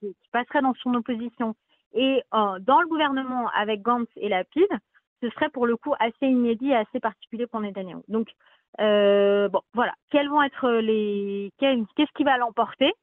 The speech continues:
en fait, dans tout ça, euh, dans tout ce qui est... tout ce qui a besoin de, d'être considéré ? Euh,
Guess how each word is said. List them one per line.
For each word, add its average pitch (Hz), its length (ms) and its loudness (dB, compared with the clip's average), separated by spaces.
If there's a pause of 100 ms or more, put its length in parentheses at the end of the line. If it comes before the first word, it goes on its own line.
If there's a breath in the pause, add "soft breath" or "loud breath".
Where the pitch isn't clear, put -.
en 202 120 -8
fait, 247 240 -2 (220)
dans 208 160 0
tout 226 220 -8
ça, 233 140 0 (560)
euh, 196 300 0
dans 202 160 -4
tout 247 160 -6
ce - 80 -10
qui 226 160 -4
est... 196 180 0 (300)
tout 254 100 -12
ce - 60 -14
qui 240 100 -2
a 208 40 2
besoin 208 320 -2
de, 196 160 -4
d'être 196 180 -4
considéré ? 208 640 -4 (600 loud breath)
Euh, 190 380 2